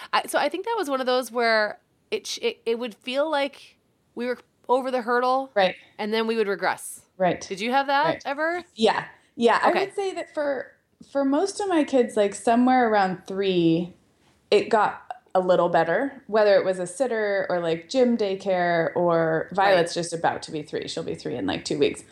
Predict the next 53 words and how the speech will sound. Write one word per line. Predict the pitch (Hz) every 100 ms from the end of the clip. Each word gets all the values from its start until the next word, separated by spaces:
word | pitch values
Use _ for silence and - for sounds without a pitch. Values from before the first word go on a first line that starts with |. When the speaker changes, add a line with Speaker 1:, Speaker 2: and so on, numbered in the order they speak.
| - - - -
Speaker 2:
Um, | 185 175 -
she's | - 254 180
very | 170 185 175 175 165 160
attached | 165 156 143 -
to |
me, | 160 147 -
like | 165 160
I | 156
know | 156 151
Clara | - 165 151 -
is | 151
for | - 165
you, | 180 180 135
like, | 139 143 170
the |
youngest, | 165 151 151 143 143 202
and, | 190 151 147
Speaker 1:
Mm-hmm. | 165
Speaker 2:
you | 180
know, | 165
they | 151
spend | - 160
a | 151
lot | 139
of | 143
time | - 165 143 120 - -
with | 170 -
us. | - - - - _ -
But | 220
she's | 285 262
also | 294 285 247 214 - _ _ _ -
intellectually | 208 196 180 180 - 185 165 156 -
able | 170 156 151
to | - 151 - - _ - 165
just | 156 156 - 180
know | 165 151
that | 143
I'll | 139
be | 139 156
back | 95 90 92
in | 98
an | 92
hour. | - 52 50 165
You | 226
know | 220
what | 190
I | 180
Speaker 1:
Right. | 165 165
Speaker 2:
mean? | 185 -
So | -
I | 254
think | 311 294
that's, | 233 220